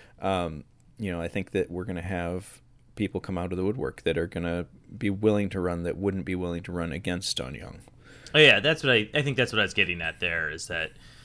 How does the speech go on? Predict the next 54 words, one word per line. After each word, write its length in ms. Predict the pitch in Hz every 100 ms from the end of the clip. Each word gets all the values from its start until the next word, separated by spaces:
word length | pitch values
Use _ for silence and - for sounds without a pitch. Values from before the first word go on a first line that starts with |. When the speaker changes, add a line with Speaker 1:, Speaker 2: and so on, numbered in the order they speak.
| - -
Speaker 2:
you 80 |
know, 140 | 92 87
there's 320 | 98 92 - -
a 40 |
lot 200 | 117 127
of 60 | 135
people 280 | 127 113 104
who 80 | 110
would 120 | 98
like 220 | 113 -
that 180 | 95 -
seat. 200 | 101 90
There's 200 | 98 95
not 200 | 110 107
a 20 |
lot, 300 | 101 98 95
as 160 | 110 107
many 180 | 107 104
people 300 | 107 - 92
who 100 | 98
would 100 | 92
want 280 | 87 92 -
to 120 | 87
run 160 | 85 82
against 360 | - 76 -
Don 180 | 82 80
Young 200 | 80 80
to 80 | -
Speaker 1:
Yeah. 60 | 92
Speaker 2:
get 160 | -
that 200 | - -
seat, 300 | - - - -
so. 260 | - 80 78 - -
Speaker 1:
But 140 | 120
I've 120 | 120
said 200 | - 123
this 100 | 110
before, 400 | - 107 107 107
and 100 | 104
I 60 | 95
think 180 | 107 95
I'll 100 | 95
maintain 500 | 92 92 - 104 92
it, 140 | 82
that 120 | 98
there 140 | 98 90
probably 340 | 101 95 95
aren't, 300 | 95 104 - - - -
there, 200 | 151 107 - 107 - -
uh, 80 | 127
the 220 | 120 113
unfortunate 560 | 117 - 113 104 107 -
thing 240 | 107 98
about 380 | 90 98 87 -